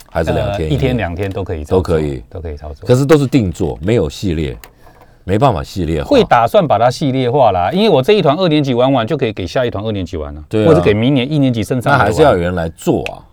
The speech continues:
Speaker 2: 对。对，对，对。
Speaker 1: 对不对？要有人来做。
Speaker 2: 所以我们出去是一个团队在服务，不是只有我一个人去带而已。
Speaker 1: 嗯，嗯，嗯。
Speaker 2: 我们还会有那个空拍机出门。
Speaker 1: 哎呦。
Speaker 2: 因为回来是帮他们剪辑出一个影片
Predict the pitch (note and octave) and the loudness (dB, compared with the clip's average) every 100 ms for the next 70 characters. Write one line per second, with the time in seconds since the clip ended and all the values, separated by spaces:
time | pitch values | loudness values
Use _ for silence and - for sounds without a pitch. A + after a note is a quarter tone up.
0 | - A2 - _ _ _ _ _ _ _ | -6 -6 -6 _ _ _ _ _ _ _
1 | G2 E2+ F#2 E2+ - E2+ F2 G#2+ G#2+ F#2 | -14 -14 -14 -14 -16 -14 -8 -4 -2 0
2 | C#3 B2 D#2 F2+ D#2 D#2+ - B2 - G3+ | 0 0 -2 -6 -8 -10 -8 -6 0 2
3 | E3+ A#2+ C3+ D3 - - F3 E3+ - D#3 | 2 2 -2 -6 -16 -6 -4 -2 -2 -4
4 | - D3 C#3 A#2 G2+ G#2 A#2 A2 G#2 F2+ | -4 -8 -6 -6 -6 -4 -6 -6 -8 -8
5 | F#2 F#2+ G2 G2+ G#2 G#2 E2 D#2 F#2+ E2+ | -10 -8 -8 -8 -6 -6 -4 -4 -4 -8
6 | D#2 - F#2 F2+ E2+ F2+ D#2 D2+ _ F2+ | -8 -8 -6 -6 -6 -8 -8 -14 _ -12
7 | F2+ G#2+ A#2 A#2+ B2 C3 - - B2+ A#2 | -6 -6 -4 -2 -2 -4 -10 -8 -6 -6
8 | - _ A2 F#2 A2 G#2+ G2 - A2 G2+ | -10 _ -6 -4 -4 -4 -6 -4 -6 -4
9 | G2+ F#2+ G2 F#2 F#2 F2+ F#2+ - - A#2+ | -6 -6 -8 -8 -8 -10 -12 -16 -6 -2
10 | F#2+ B2+ F#3 E2 B1+ _ - G3+ - C3+ | 2 4 4 2 -4 _ -10 -6 -2 0
11 | D#3 B2 A#2+ D#3+ - D3+ D3 B2+ - F#2 | 2 2 0 -4 -2 -2 0 -2 -4 -4
12 | - G2 C3+ A#2+ A2+ F#2+ E2 E2 G#2+ | -6 -6 -4 -4 -4 -8 -8 -6 -8